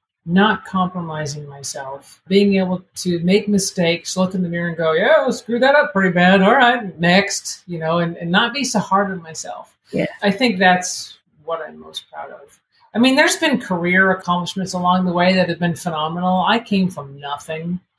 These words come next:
Speaker 1: and to see where I'm at today has been a real accomplishment. I'm really proud of that. I mean, I drive amazing cars. I have great friends.
Speaker 2: And I remember watching the Batmobile being sold, by the way.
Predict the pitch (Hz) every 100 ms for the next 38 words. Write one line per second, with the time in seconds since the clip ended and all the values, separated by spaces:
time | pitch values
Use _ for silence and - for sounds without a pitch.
0 | - 196 180 180 165 - 220 214 208 -
1 | _ _ _ _ _ _ - 180 180 175
2 | 170 165 160 175 - 160 156 156 151 -
3 | 160 143 143 151 147 139 - _ _ _
4 | _ _ _ _ - 180 160 156 143 -
5 | 156 185 _ _ 156 156 165 156 156 147
6 | 143 143 143 156 - _ 170 170 160 156
7 | 180 175 175 170 - _ 170 165 170 180
8 | 170 - 175 175 190 196 - - _ 170
9 | 160 160 160 - - 170 175 180 - 170
10 | 180 196 196 - - _ - 208 240 -
11 | 262 320 359 320 - 311 285 226 214 294
12 | - 226 196 170 190 202 190 175 165 160
13 | 160 156 185 165 156 202 208 208